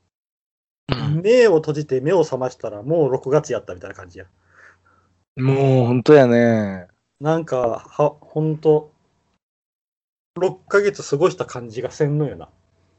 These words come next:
Speaker 1: うん。確かに早い。
Speaker 2: うん。まあ、コロナのあれもあったんやろうけど、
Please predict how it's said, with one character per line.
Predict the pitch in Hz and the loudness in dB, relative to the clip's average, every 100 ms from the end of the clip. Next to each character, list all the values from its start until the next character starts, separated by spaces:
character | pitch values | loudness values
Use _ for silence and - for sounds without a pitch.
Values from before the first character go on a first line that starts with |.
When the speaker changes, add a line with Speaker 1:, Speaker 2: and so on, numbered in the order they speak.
| _ _ _ _ _ _ _ 117 | _ _ _ _ _ _ _ -12
Speaker 1:
う | |
ん。 | 107 104 107 104 101 95 92 92 _ _ - _ _ - | -10 -10 -10 -12 -14 -16 -20 _ _ _ -20 _ _ -16
確 | - - - | -12 -10 -10
か | 101 | -10
に | 92 | -8
早 | - 104 104 95 | -6 -4 -2 -4
い。 | - _ _ _ _ _ | -8 _ _ _ _ _
Speaker 2:
う | 120 | -10
ん。 | 123 117 107 92 87 - _ _ _ _ _ - | -8 -10 -12 -14 -16 -20 _ _ _ _ _ -2
ま | 143 | -2
あ、 | 139 | 2
コ | 156 | 4
ロ | 202 | 4
ナ | 202 | 4
の | 135 113 - _ | -2 -6 -16 _
あ | 120 | -8
れ | 139 | -8
も | 110 | -8
あ | |
っ | 104 | -10
た | - | -6
ん | 143 | -4
や | 117 | -6
ろ | 107 | -10
う | |
け | - | -12
ど、 | 101 98 | -8 -8